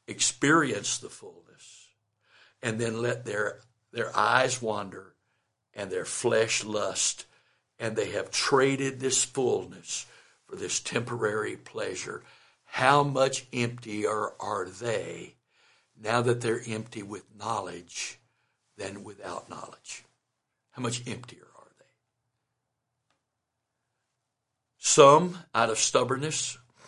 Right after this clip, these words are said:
or shame, believing that God can't love them now, won't ever return to God and have that emptiness refilled. Others,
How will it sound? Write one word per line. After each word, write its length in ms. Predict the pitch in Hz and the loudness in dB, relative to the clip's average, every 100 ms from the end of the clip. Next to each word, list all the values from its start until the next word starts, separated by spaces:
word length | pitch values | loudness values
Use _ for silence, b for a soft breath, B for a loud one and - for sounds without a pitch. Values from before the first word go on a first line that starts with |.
| b b _ _ _ _ _ _ _ _ _ - | b b _ _ _ _ _ _ _ _ _ 0
or 180 | 131 131 | 4 6
shame, 560 | - 135 113 110 110 | 4 2 2 0 -4
believing 460 | 107 113 110 113 113 | -4 -4 -2 -4 -2
that 180 | 117 117 | -4 0
God 320 | 107 110 110 | 4 4 2
can't 240 | 113 117 | -2 -4
love 280 | 117 104 90 | -2 -4 -4
them 160 | 85 85 | -10 -20
now, 360 | - - 92 _ _ _ _ _ _ | -20 -20 -20 _ _ _ _ _ _
won't 300 | 120 113 117 | 0 0 2
ever 220 | 110 110 113 | 2 2 0
return 480 | 117 120 131 120 95 | -4 -2 -2 -2 -6
to 80 | |
God 420 | 95 92 92 95 104 | -12 -12 -10 -10 -10
and 120 | 95 | -6
have 200 | 104 101 | -6 -6
that 200 | 101 107 | -8 -10
emptiness 500 | 104 - 104 98 - | -12 -14 -14 -12 -10
refilled. 440 | 104 - 107 - _ _ _ _ _ _ | -10 -10 -14 -20 _ _ _ _ _ _
Others, 540 | 104 110 127 139 - | -2 0 -2 -4 -10